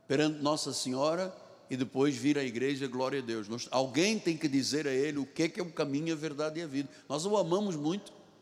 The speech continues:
Ele impediu o roubo no nosso país, estagnou tudo o que era mal, mas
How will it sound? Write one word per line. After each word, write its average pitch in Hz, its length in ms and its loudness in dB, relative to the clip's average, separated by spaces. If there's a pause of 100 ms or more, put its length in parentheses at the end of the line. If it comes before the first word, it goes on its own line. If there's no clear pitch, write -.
(880)
Ele 143 140 0
impediu 196 520 0
o 123 260 -2
roubo 220 420 4
no 190 140 -2
nosso 180 320 0
país, 156 600 0 (480)
estagnou 190 1000 4 (100)
tudo 226 220 2
o - 40 -4
que 202 100 0
era 208 180 2
mal, 196 600 2
mas 175 240 -4